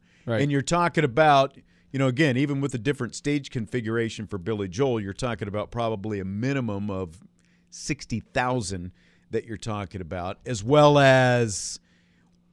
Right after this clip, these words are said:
Speaker 2: you know, the Notre Dame connection and who they would and wouldn't, uh, you know, allow to play there. Who, who, who should be the next one? That they, you know, 'cause again, you know, at this point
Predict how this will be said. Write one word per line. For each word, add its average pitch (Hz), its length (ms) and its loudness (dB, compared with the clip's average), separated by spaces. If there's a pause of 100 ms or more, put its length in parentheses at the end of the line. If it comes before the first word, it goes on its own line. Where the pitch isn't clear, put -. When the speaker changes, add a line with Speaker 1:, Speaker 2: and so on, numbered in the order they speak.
(600)
Speaker 2:
you 107 120 -6
know, 101 160 -2
the 95 160 -4
Notre 107 320 0
Dame 180 340 4
connection 151 920 0 (100)
and 117 340 -2
who 127 220 -2
they 120 160 0
would 127 540 0
and 120 180 -2
wouldn't, 131 420 0
uh, - 40 -10
you 113 120 -4
know, 107 220 -4
allow 113 300 -4
to 101 80 -8
play 151 260 0
there. 143 140 0 (280)
Who, 233 320 2 (560)
who, 202 300 -2
who 220 160 0
should 220 180 -4
be 214 120 -2
the 190 100 2
next 165 320 -4
one? 98 180 -10 (140)
That 117 80 -8
they, 107 120 -6
you 139 140 -2
know, 160 80 0
'cause 151 200 -4
again, 185 340 4 (640)
you 151 40 -2
know, 170 80 6
at 160 220 4
this 226 180 -2
point 170 420 2